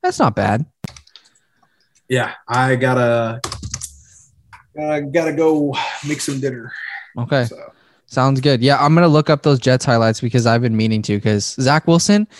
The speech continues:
Speaker 1: he looks smooth and, like, he, he has, like,
Speaker 2: So
Speaker 1: really
Speaker 2: good.
Speaker 1: fluid movements and stuff, but he just,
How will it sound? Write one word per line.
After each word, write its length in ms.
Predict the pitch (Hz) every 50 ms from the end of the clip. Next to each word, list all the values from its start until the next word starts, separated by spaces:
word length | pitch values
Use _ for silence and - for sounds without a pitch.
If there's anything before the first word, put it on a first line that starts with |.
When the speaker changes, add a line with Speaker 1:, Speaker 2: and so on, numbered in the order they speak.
| - -
Speaker 1:
he 100 | - 156
looks 240 | 156 185 240 - -
smooth 760 | - - - - 147 143 135 127 127 127 139 170 196 202 196
and, 140 | 185 156 139
like, 180 | 127 113 104 -
he, 240 | - 123 135 135 120
he 100 | - 127
has, 180 | 147 156 156 185
like, 80 | 165
Speaker 2:
So 120 | 131 127 120
Speaker 1:
really 260 | 123 139 151 156 135
Speaker 2:
good. 80 | - -
Speaker 1:
fluid 520 | - - - 120 123 131 147 151 143 113
movements 600 | 110 107 107 110 117 120 131 151 156 165 170 -
and 100 | 180 175
stuff, 300 | - - 196 190 190 - -
but 100 | 127 98
he 120 | 117 117
just, 320 | 110 127 120 - - _